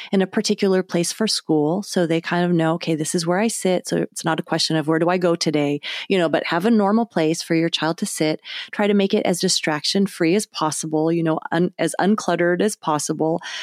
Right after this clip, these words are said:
just to help them think. And for those kids who are really distracted, maybe you need to sit next to your kid for the first few minutes of each day and kind of get them on the right track,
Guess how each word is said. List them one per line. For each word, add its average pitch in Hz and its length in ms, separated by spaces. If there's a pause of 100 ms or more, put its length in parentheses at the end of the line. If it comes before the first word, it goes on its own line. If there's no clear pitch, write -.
(140)
just 214 180
to 214 60
help 185 160
them 214 160
think. 180 320
And 196 180
for - 180
those 185 400
kids 196 220
who 185 120
are 165 260
really 165 240
distracted, 185 500
maybe 156 240
you 156 80
need 147 160
to 147 60
sit - 220
next - 260
to 170 80
your 165 80
kid 170 400 (340)
for 196 280
the 175 100
first 170 300
few 190 140
minutes 170 320
of 165 120
each 165 180
day 170 220
and 160 100
kind 160 160
of 151 140
get 143 240
them 170 120
on 165 140
the 180 140
right 170 240
track, 160 580